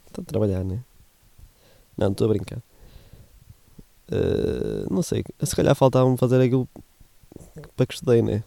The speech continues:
Se calhar uns recursos humanos era fixe. Por acaso, se alguém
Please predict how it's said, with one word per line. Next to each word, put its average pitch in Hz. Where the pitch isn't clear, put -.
Se -
calhar 104
uns 110
recursos -
humanos 110
era 110
fixe. -
Por 135
acaso, 120
se 123
alguém 117